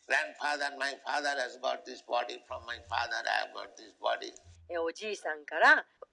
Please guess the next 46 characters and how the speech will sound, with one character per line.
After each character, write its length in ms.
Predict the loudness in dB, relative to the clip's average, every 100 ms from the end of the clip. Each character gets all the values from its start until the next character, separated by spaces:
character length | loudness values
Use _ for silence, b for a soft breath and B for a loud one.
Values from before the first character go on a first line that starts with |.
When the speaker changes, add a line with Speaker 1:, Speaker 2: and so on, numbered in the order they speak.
| _
Speaker 2:
自 220 | -12 -10
分 180 | -8 -2
の 120 | 0
父 300 | 0 0 4
親 280 | 6 6 4
が 100 | 2
体 400 | 2 0 0 -2
を 60 | -4
も 120 | -6
ら 120 | -8
い、 80 | -10 -20 B
そ 160 | -4 -2
し 60 | 0
て 80 |
こ 120 | 0 2
の 120 | 0
父 320 | -4 -2 4
親 180 | 6 4
か 120 | 2
ら 120 | 2
私 400 | 0 -2 -6 -4
が 80 | -4
体 340 | -2 -4 -4
を 40 | -6
も 100 | -10
い 60 |
た 100 | -10
だ 100 | -10
い 60 | -10 -12
た。 100 | -16 _ 4
Speaker 1:
I 200 | 8 10
was 260 | 8 4 0
indebted. 420 | -8 -4 -4 -4 -8 -16 -20 -10
Speaker 2:
で 100 | -10
す 100 | 0
か 120 | 6
ら 100 | 6
私 320 | 6 2 0 0
は 120 | 2
や 140 | 0
っ 60 | 0
ぱ 100 | 2
り 80 | 2
そ 120 | 0
こ 140 | -10 -6
で 280 | -2 -4